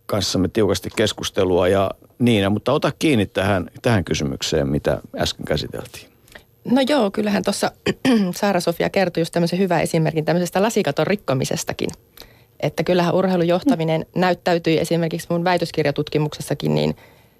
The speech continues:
Speaker 2: hyvin tämmöisenä miehisenä maailmana kuitenkin. Ja sitten tota, sukupuolet näyttäytyi sillain, että miehet eivät tuoneet omassa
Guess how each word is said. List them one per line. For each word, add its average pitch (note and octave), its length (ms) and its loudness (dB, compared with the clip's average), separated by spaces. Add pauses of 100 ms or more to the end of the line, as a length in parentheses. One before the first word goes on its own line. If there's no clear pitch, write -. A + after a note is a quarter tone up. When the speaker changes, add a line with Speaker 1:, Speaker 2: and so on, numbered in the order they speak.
(220)
Speaker 2:
hyvin E3 220 2
tämmöisenä E3+ 360 2
miehisenä D#3+ 640 2
maailmana D#3+ 580 2 (240)
kuitenkin. A3 680 0 (180)
Ja E3+ 100 0
sitten F#3 300 0
tota, E3+ 340 0 (200)
sukupuolet E3 880 0
näyttäytyi D#3+ 500 0
sillain, D#3+ 420 2
että D3+ 280 -2 (300)
miehet G#3+ 340 2
eivät E3 340 2
tuoneet D#3 400 0
omassa D#3+ 360 -2